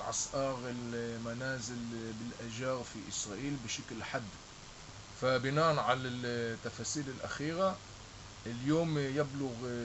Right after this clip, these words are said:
سعر إيجار الشقة في إسرائيل بحد خمسة وثلاثين في المية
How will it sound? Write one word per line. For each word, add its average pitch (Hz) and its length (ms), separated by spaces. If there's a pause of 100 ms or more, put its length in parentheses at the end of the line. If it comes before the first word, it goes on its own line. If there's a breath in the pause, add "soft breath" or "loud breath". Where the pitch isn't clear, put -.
(380)
سعر 120 380 (120)
إيجار 127 340
الشقة - 420 (120)
في 110 100
إسرائيل 120 500 (500)
بحد 143 320
خمسة 160 400
وثلاثين 127 640
في 123 60
المية 127 420